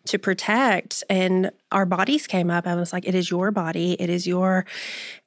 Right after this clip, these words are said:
and I had a survivor just stop and look at me, and I could tell I needed to slow down. And she said, "I had no idea that my body belonged to me."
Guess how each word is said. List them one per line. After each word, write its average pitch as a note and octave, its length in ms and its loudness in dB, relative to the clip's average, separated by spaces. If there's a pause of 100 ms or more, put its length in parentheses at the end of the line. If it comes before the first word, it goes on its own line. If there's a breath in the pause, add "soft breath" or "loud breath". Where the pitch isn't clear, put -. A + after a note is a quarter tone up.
(140)
and G3 320 4
I F#3+ 100 2
had F#3+ 160 2
a G3 60 4
survivor G#3 420 2
just G#3 240 -2
stop - 560 -2 (380)
and F#3+ 300 2
look F#3 220 0
at - 120 -2
me, F#3 140 2
and F3+ 100 2
I F3+ 60 0
could F3+ 180 -4
tell F#3 480 0
I F3+ 80 0
needed F3 240 0
to F3+ 80 0
slow F3+ 260 -2
down. F#3 460 2 (140)
And F#3 240 2
she - 340 -4
said, F#3+ 280 -4 (180)
"I G3 100 -2
had G3 240 -2
no F#3+ 380 2
idea F#3+ 640 -2 (240)
that G3 160 -2
my F#3 180 0
body F#3 300 -4
belonged F#3 400 -4
to G3 60 -4
me." G3+ 460 -4